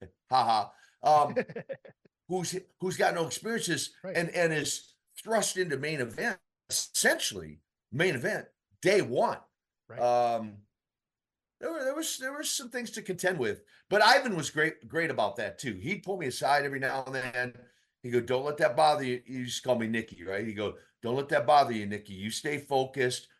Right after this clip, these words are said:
Speaker 1: Keep doing what you're doing." You, he, I always remember him saying this, "You maybe didn't pay your dues in the wrestling ring, but you paid your dues in other ways.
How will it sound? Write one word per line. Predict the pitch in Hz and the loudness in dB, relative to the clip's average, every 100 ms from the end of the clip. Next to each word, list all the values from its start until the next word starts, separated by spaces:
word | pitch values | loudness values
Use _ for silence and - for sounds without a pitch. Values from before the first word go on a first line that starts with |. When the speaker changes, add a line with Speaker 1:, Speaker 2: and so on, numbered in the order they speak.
| _ | _
Speaker 1:
Keep | - 120 | -14 -12
doing | 110 120 | -4 -2
what | 139 143 | -2 -6
you're | 139 | -2
doing." | 135 127 123 123 - _ | 0 2 2 -2 -12 _
You, | 101 - _ - _ _ | -20 -20 _ -20 _ _
he, | - | -2
I | 151 160 | 2 4
always | 185 180 | 4 2
remember | 196 180 | -2 -2
him | |
saying | 170 180 160 | -4 -4 -2
this, | 107 - - _ _ _ _ | -4 -4 -18 _ _ _ _
"You | 104 139 | -8 -4
maybe | 175 175 | -2 0
didn't | 165 135 | -2 -2
pay | 160 160 | 0 0
your | 147 | -2
dues | 127 139 143 139 127 | -4 -4 -2 -2 -4
in | 123 | -6
the | 113 | -4
wrestling | 127 135 - 113 104 120 117 | -2 -2 -4 -8 -8 -10 -6
ring, | 127 101 98 90 _ _ _ | -6 -6 -10 -14 _ _ _
but | - 104 | -12 -8
you | 151 | -10
paid | 135 139 135 | -6 -4 -4
your | 113 117 | -2 -4
dues | 104 123 120 113 | -2 -2 -2 -4
in | 117 | -6
other | 113 101 | -4 -4
ways. | 95 135 117 98 92 - | 0 2 2 0 -4 -8